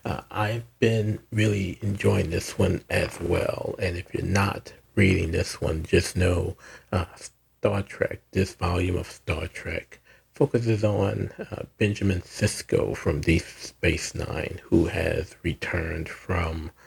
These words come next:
the wormhole, uh, near the Bajorian Empire. Uh, and he has taken up, uh, a crew including, uh, Beverly Crusher, Data, and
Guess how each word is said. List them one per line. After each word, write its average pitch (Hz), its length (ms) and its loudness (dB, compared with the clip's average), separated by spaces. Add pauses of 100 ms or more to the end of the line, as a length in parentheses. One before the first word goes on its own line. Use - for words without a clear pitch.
(500)
the 85 440 4 (120)
wormhole, 92 1000 2 (640)
uh, - 180 -8 (140)
near 87 200 6
the 82 520 -2 (260)
Bajorian - 880 0 (240)
Empire. - 720 0 (400)
Uh, 113 180 4
and 95 220 2
he 107 220 4
has 101 400 2
taken 107 420 -2
up, 95 260 -6 (280)
uh, - 160 -4 (180)
a 98 200 0 (120)
crew 101 800 2
including, 98 960 0 (580)
uh, 113 120 -10 (360)
Beverly 101 400 2
Crusher, 98 720 0 (240)
Data, 95 560 0 (460)
and 95 320 0